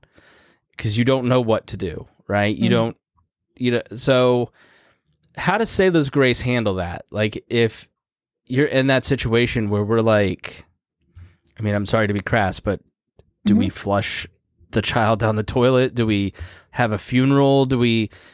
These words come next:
Speaker 1: you, you're not prepared for that moment, just like you said.
Speaker 2: Mm-hmm.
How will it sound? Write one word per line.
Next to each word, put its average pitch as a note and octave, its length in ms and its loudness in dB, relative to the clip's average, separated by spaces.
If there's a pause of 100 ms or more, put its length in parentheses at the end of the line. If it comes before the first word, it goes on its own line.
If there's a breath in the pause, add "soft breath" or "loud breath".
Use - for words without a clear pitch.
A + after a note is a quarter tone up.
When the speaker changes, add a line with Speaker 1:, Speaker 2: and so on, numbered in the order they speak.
(140)
Speaker 1:
you, D3 300 0
you're D3+ 240 2
not D#3 380 2
prepared C#3+ 680 0
for B2 140 -4
that A2 220 0
moment, A2 400 -2
just A2 180 -4
like A2+ 160 -4
you A2 100 -2
said. G2 420 0
Speaker 2:
Mm-hmm. F#2+ 80 -10